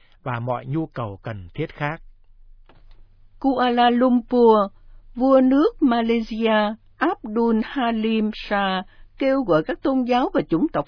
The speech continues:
Speaker 2: tại nước này sống chung hòa bình với nhau. Trong diễn văn hôm mùng chín tháng ba vừa qua, để khai mạc khóa họp mới của Quốc hội Malaysia,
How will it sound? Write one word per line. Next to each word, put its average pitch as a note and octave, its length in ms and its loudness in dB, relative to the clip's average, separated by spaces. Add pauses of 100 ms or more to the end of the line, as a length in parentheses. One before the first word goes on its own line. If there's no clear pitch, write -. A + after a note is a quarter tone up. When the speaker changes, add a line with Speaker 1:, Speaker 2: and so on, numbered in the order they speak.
Speaker 2:
tại D#3 120 -2
nước G#3 320 -6
này D#3+ 380 0
sống A3+ 220 -4 (100)
chung A#3+ 280 -4
hòa E3+ 180 -4
bình D3+ 300 -2
với F#3 220 0
nhau. F#3 440 0 (880)
Trong D4+ 220 2
diễn G#3+ 240 2
văn B3+ 380 0
hôm B3 320 0
mùng D#3+ 200 0
chín A#3+ 280 -2
tháng D4+ 200 0
ba B3 180 -2
vừa E3+ 320 0 (100)
qua, G#3 380 -2 (280)
để F3 140 -4
khai C#4+ 200 -2
mạc F3+ 240 0 (100)
khóa B3+ 160 -2 (120)
họp E3+ 140 0 (100)
mới B3 460 0
của D#3 200 -2
Quốc F4 160 -4
hội D#3 320 0
Malaysia, F#3+ 880 -2